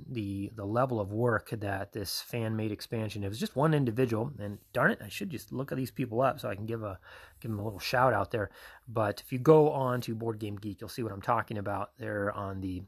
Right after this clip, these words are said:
variants section. There's, like, six mini expansions that this individual did, and you can go on, you can, you can just print and play all this stuff. I think there's even a,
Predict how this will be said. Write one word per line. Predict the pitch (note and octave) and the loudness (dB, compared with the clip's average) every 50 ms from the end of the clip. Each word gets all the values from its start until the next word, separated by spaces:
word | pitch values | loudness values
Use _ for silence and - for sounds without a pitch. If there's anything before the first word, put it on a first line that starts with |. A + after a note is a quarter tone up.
| _ - | _ -4
variants | A#2 C#3+ G#3 G#3+ D3 A#2 A#2+ C#3+ - - - - _ _ | 2 4 6 6 6 4 0 -2 -4 -8 -12 -14 _ _
section. | - - A#2+ G#2+ - - B2+ A2+ | -6 -4 -4 -2 -2 -2 -4 -2
There's, | G#2 G#2 A2 B2+ | -2 -2 -2 -4
like, | A2+ F#2 - - | -4 -6 -4 -4
six | - - - - - C4+ - - - - - | -2 -2 0 0 0 0 -2 -2 -4 -4 -4
mini | C3 A#2+ C3 C#3 B2+ G#2+ A2 - | -2 0 0 0 0 -2 -2 -6
expansions | - - - - - A#2 G#2+ G#2 - - G#2+ G2 F#2+ | -12 -14 -8 -2 -2 0 0 -2 -4 -4 -6 -6 -6
that | G2 G2+ A#2 | -8 -8 -6
this | A#2+ G2+ - | -6 -6 -4
individual | A#2 A2 G#2 G#2 G#2 G#2 G2+ G#2+ G2+ G#2 | -4 -4 -4 -4 -6 -6 -6 -6 -6 -6
did, | G2+ G#2 G2+ F#2+ F#2 F#2 - - - - - - - - - | -6 -4 -6 -6 -6 -8 -12 -14 -14 -14 -14 -14 -16 -14 -8
and | - G#2 G2+ G2+ G2 G2 G2+ | -4 0 0 2 2 2 2
you | G2+ G#2 | 0 0
can | - A#2+ G#2+ | 0 0 2
go | G#2 C#3 D3 | 4 6 6
on, | C#3+ C#3 C#3+ C#3 C3+ | 6 6 4 2 0
you | A2+ | -2
can, | - G#2+ F#2+ G2 - - | -4 -4 -6 -6 -8 -10
you | D3 C#3+ | -10 -8
can | A2 G2 | -8 -8
just | - - - | -10 -6 0
print | - D#3+ D#3 C#3 | 2 2 2 2
and | C#3 | 0
play | A#2+ - D3 C3+ C3+ | 0 4 4 6 6
all | C3 B2 B2+ | 6 6 4
this | B2 A#2 - | 4 2 -2
stuff. | - - - C#3+ B2+ B2+ B2+ - - - _ - - - - - - - - - - - - - | -2 -4 0 4 4 4 4 2 -2 -16 _ -20 -20 -20 -20 -20 -20 -20 -20 -20 -20 -14 -6 -2
I | A2 | 0
think | B2 C3+ | 0 2
there's | C3 B2+ A#2+ A#2+ | 2 2 2 2
even | C3+ B2+ B2 A#2 | 2 2 2 2
a, | A2+ G#2+ G#2 G2 F#2+ F#2 G2 - | 2 2 0 0 -2 -2 -4 -6